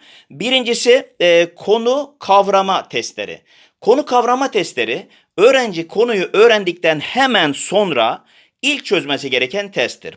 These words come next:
Burada amaç ne yapmaktır? Konuyu pekiştirmektir değerli arkadaşlar. Konuyu pekiştirdikten sonra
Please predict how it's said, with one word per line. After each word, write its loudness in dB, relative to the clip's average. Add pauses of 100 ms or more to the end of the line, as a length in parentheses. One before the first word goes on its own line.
Burada 0
amaç 0
ne -4
yapmaktır? 0
Konuyu -4
pekiştirmektir -4
değerli -6
arkadaşlar. -18 (460)
Konuyu 4
pekiştirdikten 0
sonra -2